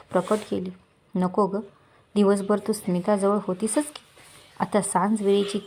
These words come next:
तुझ्याच घरीची, घरीच थांब. तुझ्या घरीही तुझी गरज असेल ना. हवे तर उद्या परत हॉस्पिटलला एक चक्कर टाक." लक्ष्मीबाईंची सौम्य स्वरातील बोल-, बोललेले लक्ष्मी, चेतनाला पटले. या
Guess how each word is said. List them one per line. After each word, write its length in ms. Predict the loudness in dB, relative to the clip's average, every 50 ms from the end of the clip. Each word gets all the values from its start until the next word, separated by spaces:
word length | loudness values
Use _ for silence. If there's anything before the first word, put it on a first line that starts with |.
| -8 -8
तुझ्याच 300 | -6 -2 0 0 0 0 -2
घरीची, 540 | -2 0 0 -2 -4 -4 -4 -4 -4 -4 -6 -8 _ _ _ -20 _ _ _ 0
घरीच 320 | 2 2 4 2 0 -2 -4
थांब. 200 | -6 -6 -6 -6 -10 -16 -20 -20 -14 -8 -6
तुझ्या 220 | -2 0 0 0
घरीही 320 | 2 2 0 0 0 -2
तुझी 280 | -2 -4 -4 -2 0 0
गरज 320 | 2 2 2 0 0 -2
असेल 300 | -2 -4 -4 -4 -4 -4
ना. 120 | -2 -4 -4 -6 -8 -14 -20 -20 -20 -20 -20 -20 _ _ -4 0
हवे 140 | 2 2 4
तर 160 | 2 2 2
उद्या 240 | 0 0 0 -2 -4
परत 300 | -2 0 0 0 0 0 -2
हॉस्पिटलला 580 | -4 -6 -8 -6 -4 -6 -2 0 0 0 0 0 -2
एक 160 | -4 -6 -6 -8 -14
चक्कर 340 | -16 -16 -6 0 0 2 2
टाक." 240 | 2 -2 -4 -6 -10 -20 _ _ _ _ _ _ _ _ _ _ -4
लक्ष्मीबाईंची 720 | -4 -4 -2 0 0 2 2 2 2 2 2 0 -2 -2
सौम्य 360 | -4 -2 -2 -2 -2 0 -2 -4
स्वरातील 540 | -2 -2 -2 -2 -2 -2 -2 -4 -4 -4
बोल-, 220 | -4 -4 -4 -4 -4 -8 -12 _
बोललेले 460 | -4 -2 -2 0 0 0 0 0 -2 -4 -6 -8 -10 -10
लक्ष्मी, 260 | -10 -6 -6 -8 -8 -8 -10 -20 -20 -20 -20 -20 _ -2
चेतनाला 420 | 0 0 0 0 -2 -2 0 -2 -2
पटले. 420 | -2 -2 -4 -2 -4 -4 -6 -6 -6 -10 -16 _ _ _ _ _ _ _ _ _ _ 2
या 240 | 6 6 8 8 6